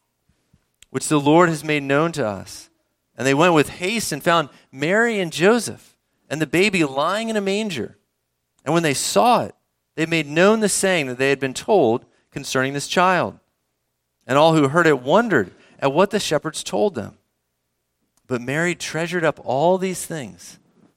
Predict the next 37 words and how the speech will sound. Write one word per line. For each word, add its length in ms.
pondering 400
them 160
in 60
her 80
heart. 360
And 100
the 60
shepherds 400
returned, 400
glorifying 580
and 80
praising 380
God 360
for 160
all 300
they 160
had 80
heard 420
and 180
seen 540
as 100
it 100
had 200
been 160
told 320
them. 220
This 140
is 140
the 100
word 200
of 120
the 80
Lord. 240
Thanks 280
be 100
to 80
God. 460